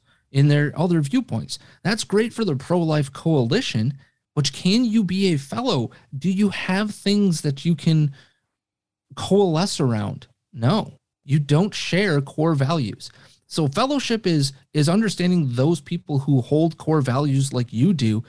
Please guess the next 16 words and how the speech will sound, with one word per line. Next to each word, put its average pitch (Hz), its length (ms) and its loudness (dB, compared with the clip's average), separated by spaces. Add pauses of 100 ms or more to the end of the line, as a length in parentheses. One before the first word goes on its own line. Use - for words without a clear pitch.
(440)
and 160 320 2
uplifting 160 680 0
them 98 300 -8 (440)
and, 147 600 4 (200)
and 143 280 4
practicing 147 720 0
fellowship. 113 500 -4 (100)
Maybe 131 220 4
that's 147 240 0
meetings 151 460 4
in 151 80 0
your 147 140 0
community. 135 580 2
Maybe 127 360 2
that 147 220 2
is, 147 260 2